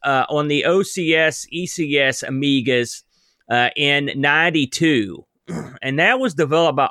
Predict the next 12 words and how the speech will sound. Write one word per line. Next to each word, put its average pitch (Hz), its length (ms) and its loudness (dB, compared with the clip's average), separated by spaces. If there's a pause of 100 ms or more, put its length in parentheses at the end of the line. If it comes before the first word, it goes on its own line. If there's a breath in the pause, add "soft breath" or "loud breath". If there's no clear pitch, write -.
Arc 165 300 2 (100)
Developments. 139 800 -2 (560 soft breath)
Uh, 113 340 2
and, 135 160 -10
and 147 140 -2
then 214 160 2
it 262 80 0
got 214 180 2
a 175 60 4
release 156 640 2 (480)
in 156 220 -2
ninety-four 185 1300 2